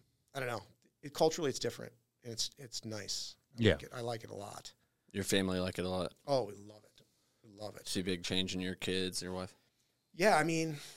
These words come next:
Speaker 1: where we lived before was good. School was good. Um, friends were nice,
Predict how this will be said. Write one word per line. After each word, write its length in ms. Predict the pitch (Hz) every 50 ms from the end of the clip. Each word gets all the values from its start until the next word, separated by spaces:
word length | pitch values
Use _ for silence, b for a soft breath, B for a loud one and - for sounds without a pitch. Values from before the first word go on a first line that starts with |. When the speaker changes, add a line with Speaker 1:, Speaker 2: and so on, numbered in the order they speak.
| B B B B _ _ _ _ _ _ _ _ _ _ _ _ _ _
Speaker 1:
where 180 | 160 160 180
we 80 | 185 180
lived 240 | 160 165 170 160 -
before 340 | 143 - - - 143 147
was 140 | 156 147 131
good. 380 | - - 131 127 131 135 139 139
School 380 | - - - - 147 143 139
was 120 | 131 123 -
good. 420 | - 127 120 120 120 120 120 139 131 127 - _ _ _ _ _ _ _ _ _ -
Um, 500 | 123 120 117 113 110 110 110 107 104 101 104 104 _ _ _ _ _ _ _ _ _ _ _ _ _ _ _ _ _ _ _ _ _ _ _ - _
friends 300 | - - 143 131 131 113
were 120 | 117 110
nice, 580 | 107 104 104 104 107 120 - - - - -